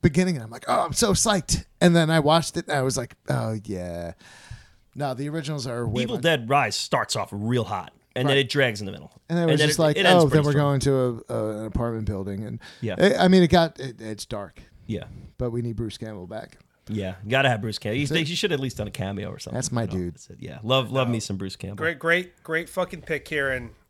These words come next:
Speaker 3: uh, I mean, basically, I mean, the completely the end of the second round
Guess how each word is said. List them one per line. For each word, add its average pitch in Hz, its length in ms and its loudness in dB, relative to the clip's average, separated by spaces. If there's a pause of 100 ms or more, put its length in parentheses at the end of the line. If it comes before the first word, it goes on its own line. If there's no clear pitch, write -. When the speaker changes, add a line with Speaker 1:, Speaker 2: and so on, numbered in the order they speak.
(200)
Speaker 3:
uh, 143 40 -4
I 139 180 -2
mean, 123 320 -8 (240)
basically, 202 920 -4 (640)
I 165 40 -8
mean, 139 240 -10
the 131 80 -16
completely 160 420 -12
the 156 140 -6
end 151 120 -6
of 143 80 -14
the 139 80 -10
second 139 280 -8
round 127 460 -4